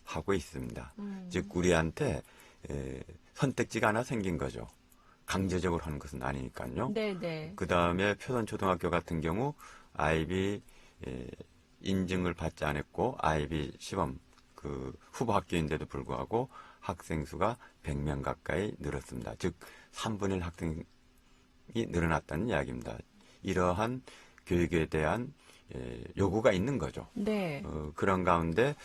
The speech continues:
Speaker 1: 예, 고등학교까지 대입과 관련해서는 선택을 하면 됩니다.
Speaker 2: 음.
Speaker 1: 수능을 보고 갈 것인지 수능 같은 공부를 하지 않고도 대학을 갈 수 있다면 그러한 선택 기회가 생긴 겁니다.
Speaker 2: 음.
Speaker 1: 따라서,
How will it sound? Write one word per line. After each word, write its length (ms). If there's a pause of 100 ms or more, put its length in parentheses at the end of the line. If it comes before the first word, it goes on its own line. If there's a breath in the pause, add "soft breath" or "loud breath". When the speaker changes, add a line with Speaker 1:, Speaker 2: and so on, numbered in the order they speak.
(380 loud breath)
Speaker 1:
예, 320
고등학교까지 1120
대입과 400
관련해서는 880
선택을 440
하면 260
됩니다. 340 (180)
Speaker 2:
음. 320
Speaker 1:
수능을 500
보고 260
갈 180
것인지 580 (440 loud breath)
수능 540 (1200)
같은 380
공부를 360
하지 200
않고도 460 (440 loud breath)
대학을 320
갈 180
수 120
있다면 480 (300 loud breath)
그러한 240
선택 340
기회가 260
생긴 300
겁니다. 420
Speaker 2:
음. 260
Speaker 1:
따라서, 460